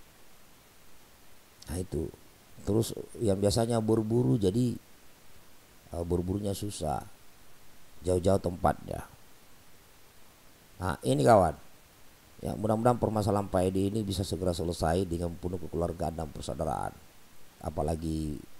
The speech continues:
Pak Edi Mulyadi sudah meminta maaf. Ya, sudah meminta maaf atas kesalahpahaman ini, ya, seperti Pak Arteria Dahlan lah. Gitu kalau saya. Ya, semoga ke depan semakin bagus dan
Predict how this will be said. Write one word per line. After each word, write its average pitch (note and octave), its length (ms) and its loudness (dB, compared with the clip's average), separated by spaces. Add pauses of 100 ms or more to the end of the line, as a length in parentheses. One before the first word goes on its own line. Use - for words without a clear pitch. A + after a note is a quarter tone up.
(120)
Pak - 80 -4
Edi D#2+ 560 -2
Mulyadi D#2+ 320 -2
sudah E2+ 240 -2
meminta D#2 400 -6
maaf. F#2 480 -2 (1120)
Ya, D#2+ 160 -6
sudah D#2+ 240 -4
meminta D#2 400 -6
maaf C#2+ 320 -6 (640)
atas - 240 -4
kesalahpahaman D2+ 800 -2
ini, D#2+ 320 -4
ya, A2 80 2
seperti A#2 400 -6
Pak - 160 0
Arteria B2+ 480 0
Dahlan C#3+ 320 -2
lah. D#3+ 160 -4 (960)
Gitu - 160 -2
kalau D#2+ 160 2
saya. D2 400 -2 (1040)
Ya, F2+ 80 -4
semoga F#2 560 6
ke F2+ 160 2
depan G2+ 400 8
semakin F2+ 400 0
bagus A2 640 4 (880)
dan E2 480 -4